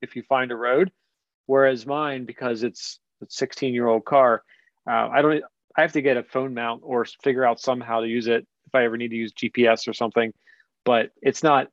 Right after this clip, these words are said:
super easy for me to find a road that I wanna go to. I almost have to find it and know about where I'm going and then to get to the starting point,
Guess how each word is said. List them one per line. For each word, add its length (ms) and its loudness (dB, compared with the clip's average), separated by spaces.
super 340 0
easy 300 -2
for 140 -8
me 240 -4
to 420 -2
find 340 -2
a 40 -2
road 240 -2
that 100 0
I 40 0
wanna 200 -6
go 260 -2
to. 380 4
I 60 4
almost 260 0
have 120 -4
to 100 -12
find 380 -4
it 240 0
and 140 -14
know 220 2
about 340 2
where 160 0
I'm 140 -8
going 440 -2
and 220 -2
then 300 2
to 100 -4
get 320 2
to 160 2
the 80 -4
starting 380 0
point, 400 -2